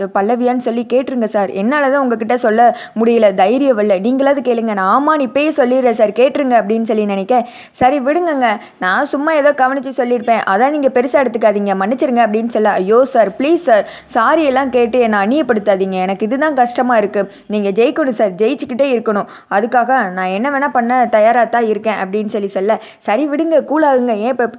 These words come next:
டென்ஷன் ஆகுறீங்க?" அப்படின்னு சொல்லிட்டு இவங்க ரெண்டு பேர் பேசிட்டு இருக்காங்க. அடுத்த சீன்ல வந்துட்டு ரெண்டு பேர் வெயிட் பண்ணிட்டு இருக்காங்க. "சார்,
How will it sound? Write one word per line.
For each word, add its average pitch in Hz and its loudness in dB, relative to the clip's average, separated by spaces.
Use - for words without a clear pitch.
டென்ஷன் 214 -4
ஆகுறீங்க?" 190 -4
அப்படின்னு 202 -6
சொல்லிட்டு 185 -2
இவங்க 226 -2
ரெண்டு 202 -4
பேர் 202 -6
பேசிட்டு 190 -6
இருக்காங்க. 180 -6
அடுத்த 285 -2
சீன்ல 302 -4
வந்துட்டு 247 0
ரெண்டு 226 -2
பேர் 247 0
வெயிட் 226 -2
பண்ணிட்டு 214 -2
இருக்காங்க. 185 -4
"சார், 247 0